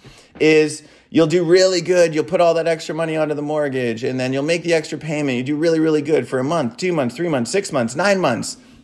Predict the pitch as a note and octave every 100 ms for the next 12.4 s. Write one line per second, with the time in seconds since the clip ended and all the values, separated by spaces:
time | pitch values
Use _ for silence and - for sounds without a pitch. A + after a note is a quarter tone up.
0 | - - D3+ E3+ F3 D#3 C#3+ D#3 D3 C#3+
1 | B2+ - _ _ _ _ _ - B3 -
2 | - - _ _ _ _ - A3 A3 E3
3 | E3+ C3+ G#2 B2 A2 G#2+ A2+ A2 G#2+ G#2
4 | G2+ D3 G3+ D#3 B2 A2 F#2+ - D3 G#3+
5 | A3 G#3 D3+ C#3 C3 C3+ C3 C3 B2+ C3
6 | B2+ A2+ A#2 C3+ A#2+ G#2+ - D#3 F3 E3
7 | D#3 C3+ A#2+ A#2+ B2+ B2+ A2+ A2+ G#2 G#2+
8 | G#2 G2+ G#2 G#2+ G#2 G#2+ A2+ A#2 D3 -
9 | - - - - _ G#2+ A2 A2+ G2+ A2+
10 | G2+ E2+ G#2 G#2+ A2+ A2+ G2+ F#2 G2 A2+
11 | G2+ G2+ A2+ G#2+ G2+ - A#2 A2 G#2 D#2+
12 | A2 A#2 G2